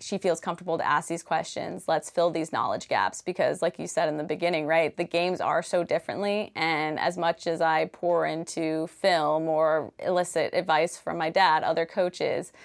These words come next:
there's still going to be, you know, that little bit of knowledge gap in terms of really getting up to speed, uh, with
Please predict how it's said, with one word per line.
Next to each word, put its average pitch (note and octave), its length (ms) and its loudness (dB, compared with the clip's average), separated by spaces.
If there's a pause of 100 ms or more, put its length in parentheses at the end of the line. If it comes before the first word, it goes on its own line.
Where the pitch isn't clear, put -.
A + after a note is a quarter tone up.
(360)
there's G#3+ 280 6
still G3+ 260 4
going F#3 240 2
to D#3+ 60 -2
be, E3 580 2
you F3+ 120 -2
know, - 340 0
that F3 160 4
little F#3 180 2
bit E3 120 2
of E3 100 -2
knowledge E3 400 0
gap E3+ 400 0
in F3+ 160 -6
terms F3 240 -8
of E3 100 -4
really F3+ 200 2
getting E3 240 -4
up D3+ 100 -10
to - 80 -12
speed, - 580 -4 (160)
uh, F#2+ 380 0
with E3+ 200 -2